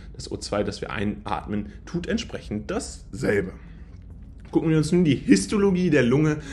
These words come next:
einmal ganz genau an. Dabei ist es ja so, dass die Alveole im Inneren durch Epithel gebildet wird, das aus zwei Arten von Alveolarzellen besteht,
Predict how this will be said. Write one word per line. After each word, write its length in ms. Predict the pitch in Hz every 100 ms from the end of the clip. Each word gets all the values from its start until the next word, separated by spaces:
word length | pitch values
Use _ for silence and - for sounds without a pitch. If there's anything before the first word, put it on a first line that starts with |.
| 214
einmal 340 | - 117 113 95
ganz 300 | - 104 -
genau 380 | 101 95 98 -
an. 240 | 131 190
Dabei 220 | 143 127
ist 140 | 117 120
es 140 | 113
ja 120 | 101
so, 280 | 95 139 190 - 285 190
dass 140 | 113
die 160 | - -
Alveole 440 | 107 101 127 170
im 160 | 113 117
Inneren 460 | 151 175 160 143 127
durch 260 | 123 127 - - -
Epithel 640 | 117 117 - 143 147 196 165
gebildet 460 | 135 147 151 143
wird, 260 | 131 131 -
das 140 | 101
aus 300 | - 101 -
zwei 320 | - 110 -
Arten 320 | 110 123 156 202
von 180 | 156
Alveolarzellen 840 | 135 139 135 139 135 135 - 131 127
besteht, 440 | 110 - 123 123